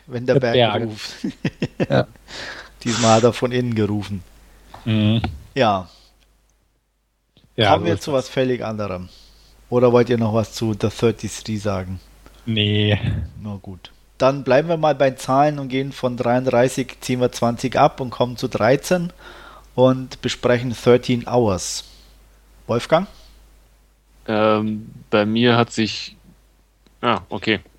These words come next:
Speaker 3: Ich hatte gerade ein paar Probleme. Ähm, ja, Michael Bay. Äh, <laughs>
Speaker 1: Ja.
Speaker 3: ähm,
Speaker 2: Ja.
Speaker 3: Hm, kei-, keine Ahnung, muss ich ganz ehrlich sagen, ob ich den sehen will,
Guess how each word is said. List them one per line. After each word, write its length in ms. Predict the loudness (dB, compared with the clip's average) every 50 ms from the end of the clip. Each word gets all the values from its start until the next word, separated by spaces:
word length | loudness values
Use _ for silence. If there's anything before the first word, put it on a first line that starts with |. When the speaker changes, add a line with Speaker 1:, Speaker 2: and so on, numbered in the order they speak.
| _ _ -18 -14
Speaker 3:
Ich 180 | -14 -6 -4 -4
hatte 140 | -4 -2
gerade 180 | 0 -2 -2 0
ein 40 | 0
paar 160 | 0 0 0
Probleme. 420 | 0 -4 -4 -2 0 0 0 -2 -6 -10 -18 -20 -20 -20 -20 -20 -20 -20 -20 -20 _ _ _ 0
Ähm, 400 | 2 4 4 4 2 0 -2 -6 -10 -10
ja, 360 | -4 0 2 4 4 2 2 -2 -8 _ _ _ _ -20 -18 -10
Michael 400 | -4 -2 -2 -2 -2 -4 -6 -2
Bay. 380 | 0 0 2 2 0 -2 -6 -10 -18 _ _ _ _ _ _ _ _
Äh, 120 | -4 -2 -2 -2
<laughs> 60 | 0 0 0 0 0 0 -2 -2 0 0 0 -2 0 0 -2 -2 -2 -4 -10 -10 -10 -12 -14 -14 -16 -16 -18 -18 -20 -20 -20 -20 _ _ _ -2 0
Speaker 1:
Ja. 640 | 2 4 6 4 4 4 4 4 4 4 4 2 0
Speaker 3:
ähm, 60 | 0 -2 -4 -6 -8 -12 -12 -14 -16 -10 -4
Speaker 2:
Ja. 560 | -2 0 2 2 2 2 2 2 2 0 0 -2
Speaker 3:
Hm, 400 | -2 -4 -4 -6 -6 -8 -8 -4
kei-, 280 | -2 -2 0 -2 -2 -4
keine 360 | -2 -2 -2 0 0 0 0
Ahnung, 320 | 0 0 -2 -2 -4 -6
muss 180 | -8 -10 -10 -12
ich 120 | -12 -4 -2
ganz 200 | -2 -2 -2 -2
ehrlich 300 | -2 0 0 0 0 0
sagen, 280 | 0 0 0 0 -2
ob 140 | -4 -4 -4
ich 160 | -4 -4 -4
den 260 | -2 -2 -2 -2 -4
sehen 500 | -6 -4 -2 0 0 0 0 -2 -2 -2
will, 360 | 0 0 0 0 0 -2 -2